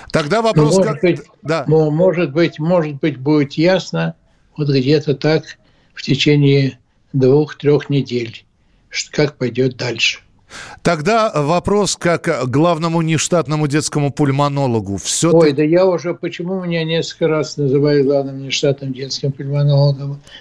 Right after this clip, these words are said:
Speaker 2: Московской области? Я более тридцати лет был главным нештатным детским пульмонологом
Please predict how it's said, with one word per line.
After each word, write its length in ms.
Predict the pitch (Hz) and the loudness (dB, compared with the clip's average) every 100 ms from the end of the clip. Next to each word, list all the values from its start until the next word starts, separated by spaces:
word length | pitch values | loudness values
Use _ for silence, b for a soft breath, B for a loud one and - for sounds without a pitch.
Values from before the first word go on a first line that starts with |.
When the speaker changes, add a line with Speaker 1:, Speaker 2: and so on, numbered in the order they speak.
| B | B
Speaker 2:
Московской 580 | 139 131 - 139 135 143 | 0 2 4 2 2 2
области? 600 | 135 127 127 - 120 117 b b b b - | 2 2 -2 -4 -8 -10 b b b b -2
Я 140 | 156 | 2
более 320 | 143 175 165 | 4 4 4
тридцати 580 | 151 160 143 151 139 170 | 2 -2 -2 -2 2 2
лет 340 | 160 151 123 120 | 4 4 2 0
был 200 | 127 123 | 0 2
главным 460 | 139 131 127 131 | 2 2 0 0
нештатным 580 | 139 131 147 127 - 131 | 0 0 0 0 -2 -2
детским 400 | 123 131 - 131 | 0 -2 -2 -4
пульмонологом 840 | 127 123 135 143 175 175 143 131 | 0 0 2 4 4 2 -2 -10